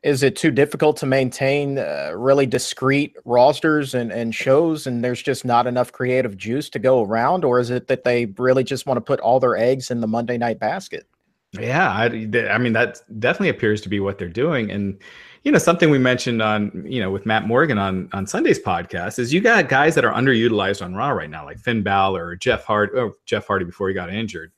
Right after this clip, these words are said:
Speaker 2: uh, that could be big players, and, and
Speaker 1: Absolutely.
Speaker 2: they could really add a spark to SmackDown. But, um, instead, they're, you know,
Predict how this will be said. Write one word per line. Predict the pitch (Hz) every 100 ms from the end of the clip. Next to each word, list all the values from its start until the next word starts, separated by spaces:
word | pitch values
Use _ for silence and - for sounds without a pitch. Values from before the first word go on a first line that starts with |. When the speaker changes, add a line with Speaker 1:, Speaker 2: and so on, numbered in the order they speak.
| _ - - - -
Speaker 2:
uh, | 127
that | 123 143 -
could | 131
be | 135
big | 131 165 175
players, | - 202 - 80 - - -
and, | 110 110
and |
Speaker 1:
Absolutely. | 110 110 117 113
Speaker 2:
they | 120
could | 135 143 101
really | 107 151 185 127 98
add | 120 110
a |
spark | - - 90 -
to | 95
SmackDown. | - 175 160 - 80 - 87
But, | 90 85 -
um, | 92 90 87 _ _ _ _ _ _ 107
instead, | 120 - 151 151
they're, | 127 120 117 110 - _ _ _
you | 143 101
know, | 101